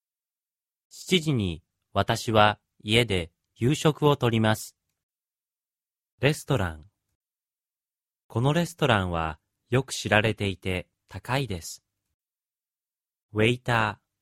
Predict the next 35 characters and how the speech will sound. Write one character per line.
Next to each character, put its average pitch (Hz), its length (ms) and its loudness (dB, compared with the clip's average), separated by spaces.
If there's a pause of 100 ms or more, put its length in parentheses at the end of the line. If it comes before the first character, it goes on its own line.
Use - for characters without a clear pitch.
(1300)
ー。 104 40 -10
ウ 110 60 2
ェ 123 60 6
イ 139 100 -2
タ 151 180 0
ー 151 60 -2
さ 147 220 -6
ん、 147 120 -14 (280)
お 101 100 -6
願 123 280 2
い 127 60 -4
し - 180 -12
ま 113 140 -4
す。 - 220 -16 (1500)
テ 120 220 0
ー 131 40 0
ブ 117 140 0
ル。 110 240 -2 (1400)
私 120 380 -2
は 110 300 2 (220)
四 107 160 0
人 147 240 -4
で 85 260 -6 (140)
テ 117 180 0
ー 131 40 0
ブ 131 140 0
ル 131 160 0
を 127 80 0
予 110 140 2
約 123 260 -2
し - 100 -10
た 131 160 -4
い 120 60 -6
で 82 160 -10
す。 - 240 -18